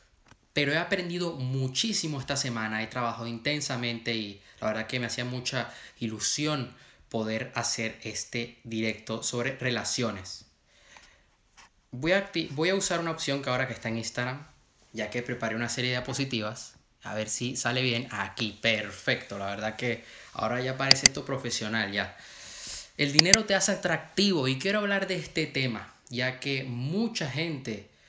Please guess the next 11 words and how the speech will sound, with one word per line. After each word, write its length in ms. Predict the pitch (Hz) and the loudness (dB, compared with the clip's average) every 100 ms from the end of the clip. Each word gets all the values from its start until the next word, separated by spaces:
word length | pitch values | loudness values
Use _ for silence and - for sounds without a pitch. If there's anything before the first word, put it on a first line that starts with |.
| _ _ | _ _
piensa 680 | - 127 127 123 - 127 123 - | -2 0 0 -2 -2 -2 -4 -4
que 180 | 120 | -4
para 380 | 113 123 110 110 | -2 -2 -2 -2
poder 360 | 120 120 160 165 | -2 0 0 0
ser 200 | - 165 | -2 -2
atractivo 640 | 156 143 131 - 135 143 | -2 -4 -4 -4 -4 -4
hay 80 | 127 | -6
que 120 | 131 | -4
tener 280 | 139 123 123 | -4 -4 -4
posesiones 480 | 131 120 - 117 113 | -4 -4 -2 -4 -4
materiales. 800 | 110 101 107 107 101 95 - | -4 -4 -4 -4 -4 -6 -10